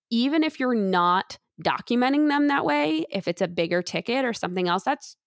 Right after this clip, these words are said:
that's fine. But in your own brain, if you're breaking things down into really discrete tasks and saying, "Okay, now I got this working. Now that I know this is working, I can do the next tiny little piece,"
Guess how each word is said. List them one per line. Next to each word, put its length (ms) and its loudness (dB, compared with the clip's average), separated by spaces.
that's 260 -4
fine. 420 0
But 100 0
in 120 2
your 160 4
own 180 2
brain, 760 2
if 160 -4
you're 380 2
breaking 400 0
things 180 2
down 240 2
into 220 0
really 280 0
discrete 500 -4
tasks 600 0
and 120 0
saying, 320 0
"Okay, 240 2
now 160 2
I 60 4
got 180 -2
this 200 -4
working. 460 -4
Now 120 2
that 120 2
I 60 4
know 140 2
this 200 -2
is 100 -8
working, 320 0
I 80 0
can 180 -4
do 320 2
the 120 0
next 400 -2
tiny 440 0
little 220 2
piece," 480 -4